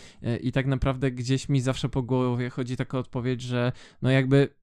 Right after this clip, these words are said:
ciężko coś wymyślić zupełnie od zera, że wszystko jest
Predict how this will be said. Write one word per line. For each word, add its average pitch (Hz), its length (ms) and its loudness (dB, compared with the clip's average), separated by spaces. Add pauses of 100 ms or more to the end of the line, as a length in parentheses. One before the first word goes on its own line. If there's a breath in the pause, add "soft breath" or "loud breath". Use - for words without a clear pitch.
(140)
ciężko 139 560 2
coś 131 340 -2
wymyślić 127 540 -2
zupełnie 127 400 2
od 131 100 -2
zera, 147 240 4
że 120 240 0
wszystko - 480 -4
jest 135 400 -2